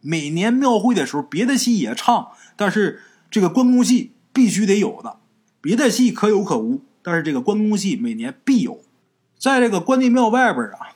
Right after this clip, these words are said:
供着一柄大刀。这柄大刀有多重呢？据说不是七十二斤啊，三百多斤，铸铁打的青龙偃月刀，三米多高。那么说，那天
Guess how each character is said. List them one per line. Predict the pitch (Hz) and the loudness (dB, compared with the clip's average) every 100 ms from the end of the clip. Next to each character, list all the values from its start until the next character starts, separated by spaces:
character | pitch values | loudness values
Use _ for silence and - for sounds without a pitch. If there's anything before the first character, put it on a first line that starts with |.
| - | -2
供 | 254 208 | 0 0
着 | 220 | 0
一 | 214 | -2
柄 | 113 - | -4 -8
大 | 175 131 | -8 -6
刀。 | 127 127 _ _ _ _ | -8 -10 _ _ _ _
这 | - 247 | -4 -2
柄 | 190 | 0
大 | 233 214 | -2 0
刀 | 214 | 0
有 | 139 | 0
多 | 160 208 | 0 0
重 | 185 240 | 2 0
呢？ | 147 - _ _ | -2 -10 _ _
据 | - 220 | 0 0
说 | 180 196 | 2 -2
不 | 196 208 | -4 -4
是 | 180 | -2
七 | - - 180 | -2 -4 -4
十 | 156 | -2
二 | 185 127 | -4 -4
斤 | 117 107 104 | -6 -10 -14
啊， | 90 87 _ - | -20 -20 _ -12
三 | - - 277 294 | -8 -2 0 0
百 | 254 165 | 0 -2
多 | 160 165 | -2 -4
斤， | 151 147 127 _ _ | -4 -6 -6 _ _
铸 | - 277 180 | -4 -2 -2
铁 | 117 139 | -4 -6
打 | 170 131 117 | -6 -8 -8
的 | 120 | -8
青 | - 156 | -8 -6
龙 | 131 | -6
偃 | 139 | -6
月 | 127 107 | -8 -10
刀， | 107 - _ _ | -14 -20 _ _
三 | - 202 196 | -8 -4 -2
米 | 135 | -2
多 | 131 | -4
高。 | 127 131 - _ _ _ _ _ _ _ _ _ _ _ _ _ - | -6 -8 -12 _ _ _ _ _ _ _ _ _ _ _ _ _ 0
那 | 269 | 2
么 | 240 | 2
说， | 220 254 233 196 156 - - | 2 2 2 2 0 -4 -4
那 | 240 233 | 0 2
天 | 220 220 208 196 - | 2 2 0 -2 -4